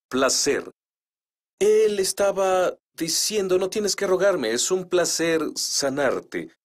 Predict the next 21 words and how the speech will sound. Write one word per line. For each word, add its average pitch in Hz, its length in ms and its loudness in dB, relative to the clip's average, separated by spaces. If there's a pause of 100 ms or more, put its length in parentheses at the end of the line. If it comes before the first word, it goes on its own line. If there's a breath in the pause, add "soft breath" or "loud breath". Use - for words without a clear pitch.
(240)
Cuando 117 300 0
entendemos 123 600 -2
esto, 123 680 0 (360)
cambia 180 480 0
la 165 120 0
forma 165 540 0
en 127 80 -4
que 127 160 -4
oramos. 90 640 -2 (1160)
Ahora 160 380 4
déjenme 190 320 -2
orar 113 280 2
por 101 140 -4
ustedes, 90 540 -4
porque 92 720 -4
el 110 300 -4
Señor 165 500 -2
va 139 80 2
a 135 40 0
sanarlos 117 680 -2
ahora. 98 460 0